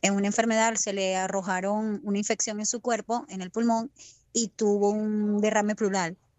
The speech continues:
¿ok? Estuvo a punto de morir. Este, yo pienso que en este largo proceso de una década, no fue nada fácil decirle a un hombre que estaba privado de libertad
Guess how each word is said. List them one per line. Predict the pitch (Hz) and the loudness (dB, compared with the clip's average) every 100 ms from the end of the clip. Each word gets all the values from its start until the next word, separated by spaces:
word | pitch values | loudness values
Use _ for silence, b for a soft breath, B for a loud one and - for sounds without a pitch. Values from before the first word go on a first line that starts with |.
| _ | _
¿ok? | 190 196 214 294 | 0 0 0 -4
Estuvo | 190 - 196 | -12 0 2
a | 190 | 2
punto | 202 202 208 | -2 -2 0
de | |
morir. | 208 185 170 170 _ _ _ _ _ _ | 0 -2 -6 -10 _ _ _ _ _ _
Este, | 190 180 - 185 - - | -12 -8 -2 -2 -2 -6
yo | 202 | -4
pienso | 190 185 - | -2 -2 -4
que | 196 240 | -4 -4
en | 214 | -4
este | 185 220 214 | -4 -4 0
largo | 226 226 233 240 | 2 2 0 -2
proceso | 226 208 190 - 226 | -2 -2 -2 -4 -4
de | 214 | -4
una | 190 214 | -4 -4
década, | 233 - 185 185 190 _ _ | -4 -4 -6 -6 -10 _ _
no | - 202 | -6 -2
fue | 220 | 0
nada | 208 208 | 0 0
fácil | 214 226 214 220 | 0 0 -2 -4
decirle | 202 - 180 196 | -4 -4 -2 -4
a | |
un | 208 | -4
hombre | 220 214 214 | -4 -4 -6
que | 180 | -6
estaba | 185 175 | -2 -2
privado | 185 208 185 | 0 -2 0
de | |
libertad | 202 208 - | 0 0 -2